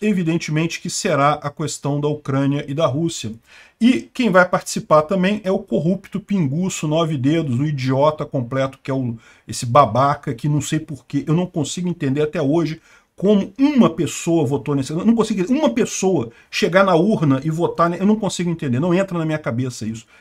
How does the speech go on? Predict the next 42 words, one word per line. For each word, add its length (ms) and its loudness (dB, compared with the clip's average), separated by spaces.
Esse 220 -6
idiota 460 4
completo, 480 -2
corrupto, 580 -4
vai 240 4
lá 160 6
fazer 240 0
a 20 0
gente 160 -2
passar 300 0
vergonha 560 0
de 100 0
novo, 280 0
porque 120 -10
certamente 680 -2
é 60 -8
só 220 2
isso 180 -2
que 60 -4
ele 80 -4
sabe 240 -4
fazer, 260 -2
fazer 220 -4
a 40 0
gente 140 -2
passar 260 -4
vergonha 600 -2
como 200 0
brasileiro 600 2
no 80 2
exterior. 600 -2
Ele 140 -2
falou 240 0
que 80 -12
vai 160 2
participar 560 0
lá 80 4
do 120 0
G 140 -2
sete 340 -2
como 200 -4
convidado. 760 4